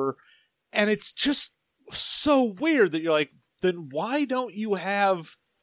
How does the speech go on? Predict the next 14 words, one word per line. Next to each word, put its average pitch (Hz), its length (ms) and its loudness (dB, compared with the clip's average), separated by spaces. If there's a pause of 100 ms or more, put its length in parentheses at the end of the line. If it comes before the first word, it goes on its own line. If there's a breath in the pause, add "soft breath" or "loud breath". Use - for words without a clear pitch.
(520)
anything 208 840 -2
else?" 160 560 -2
Like, 156 320 0
your 196 120 2
assistant 269 440 0
apparently 202 560 0
doesn't 208 420 -2
take 185 240 -2
care 170 260 2
of 131 200 -2
anything 170 640 0
for 202 240 4
you, 139 240 0
'cause 143 300 0